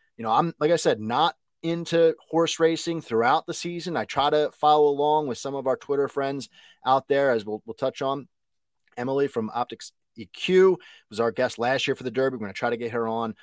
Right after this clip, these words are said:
for, uh, maybe one of the other Triple Crown races, but Triple Crown is really where, you know, most gambling fans, and that's what makes it so big each year, is that these three races, you know, mean everything. It's what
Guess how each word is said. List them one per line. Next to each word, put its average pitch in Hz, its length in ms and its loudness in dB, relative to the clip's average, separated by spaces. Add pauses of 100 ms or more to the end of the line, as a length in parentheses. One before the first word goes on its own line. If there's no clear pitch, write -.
(100)
for, 107 520 -2
uh, 101 200 -2
maybe 110 220 -4
one 110 140 -4
of 107 60 -6
the 110 100 -2
other 107 120 -2
Triple - 240 -16
Crown 123 540 -4
races, 147 580 0
but - 260 0 (640)
Triple 190 240 0
Crown 208 360 4
is 127 140 0
really 165 260 6
where, 143 460 4 (180)
you 131 100 -8
know, 117 100 -2
most 147 540 4 (440)
gambling 135 560 -4
fans, 123 600 -6 (200)
and 113 60 -12
that's 117 140 -10
what 117 120 -6
makes 127 300 -8
it 120 140 -4 (480)
so 120 220 0
big 170 240 4 (220)
each 117 240 -10
year, - 280 -4
is 98 260 -6
that 104 240 -4 (380)
these 135 460 -8
three 135 200 -2
races, 127 640 -2 (240)
you 107 100 -10
know, 98 100 -8
mean 117 280 -6
everything. 110 440 -8
It's 85 200 -20
what 101 140 -6